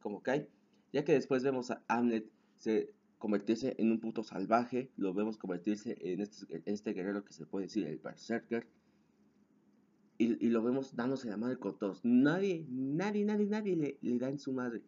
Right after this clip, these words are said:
Solo le dan en su madre una... Eh, ya casi terminada la película, solo para que el personaje de Anya Taylor-Joy se vaya. O sea, so-, solo para ayudar a alguien. Pero en general nadie le gana.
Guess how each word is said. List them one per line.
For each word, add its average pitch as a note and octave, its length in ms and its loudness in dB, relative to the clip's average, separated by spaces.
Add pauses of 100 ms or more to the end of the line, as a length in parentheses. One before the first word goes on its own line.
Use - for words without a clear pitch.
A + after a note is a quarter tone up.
(440)
Solo G3+ 220 2
le G#3 100 4
dan G#3 160 4
en G#3 80 2
su B2+ 160 4
madre F3 380 4
una... C#3 360 0
Eh, F#2+ 560 0
ya A2 440 0 (200)
casi A2+ 200 -6
terminada G#2 300 0
la A2+ 80 0
película, C#3+ 340 0
solo C#3+ 220 0
para G#2+ 180 2
que G2+ 60 -4
el F2+ 80 -6
personaje A#2+ 500 -2
de G#2 220 -2
Anya B2+ 200 0
Taylor-Joy C3 460 0 (380)
se F#2 140 -4
vaya. A2+ 340 0 (540)
O G#2+ 80 -2
sea, A2 200 2
so-, C#3+ 260 2
solo F3+ 220 0
para A#2 140 4
ayudar A#2 360 2
a G2+ 200 0
alguien. A#2 300 2 (240)
Pero A#2+ 120 8
en A2+ 60 6
general A#2 400 4
nadie D#3 420 8
le A#2+ 140 6
gana. A#2+ 300 2